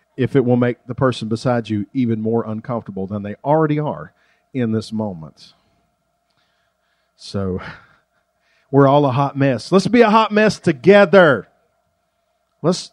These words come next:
let's help each other through. Does that mean we'll always come to an agreement? Eh, no,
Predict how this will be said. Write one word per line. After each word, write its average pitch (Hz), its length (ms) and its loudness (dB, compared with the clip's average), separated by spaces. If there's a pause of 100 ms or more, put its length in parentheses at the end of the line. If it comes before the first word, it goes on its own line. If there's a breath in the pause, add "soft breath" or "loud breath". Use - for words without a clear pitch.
let's 190 340 0
help 180 200 2
each 185 160 0
other 170 180 2
through. 175 240 4
Does 143 120 -2
that 180 200 0
mean 190 220 2
we'll 165 120 6
always 190 680 6
come 180 240 -2
to 165 240 4
an 151 120 2
agreement? 185 600 2
Eh, 214 280 -6 (640)
no, 170 500 0